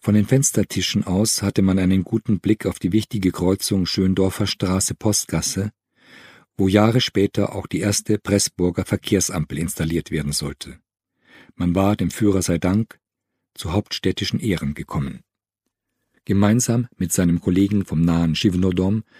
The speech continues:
hatte der Palast Cavitier eine behördliche Bewilligung erwirkt, wonach das Etablissement an gewissen Tagen und zu gewissen Stunden auch Juden bedienen durfte.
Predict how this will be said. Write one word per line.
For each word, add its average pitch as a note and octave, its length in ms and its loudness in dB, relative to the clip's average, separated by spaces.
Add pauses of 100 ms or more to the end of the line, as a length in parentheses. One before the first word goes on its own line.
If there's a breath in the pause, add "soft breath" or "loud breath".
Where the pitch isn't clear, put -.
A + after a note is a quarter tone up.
(520 loud breath)
hatte - 240 -2
der G2 160 0
Palast F2+ 520 0
Cavitier F#2+ 680 -2 (320)
eine G2 160 0
behördliche G2 520 2
Bewilligung F2+ 540 0
erwirkt, G2 580 -4 (360 soft breath)
wonach G2 240 0
das - 180 -2
Etablissement G2+ 800 0
an G#2 80 -2
gewissen G2 440 0
Tagen F#2 400 0
und - 100 -4
zu F2+ 100 -4
gewissen F#2 380 -2
Stunden G2+ 500 0
auch G2 160 -4
Juden F2 460 0
bedienen D#2 400 -2
durfte. C#2+ 420 -10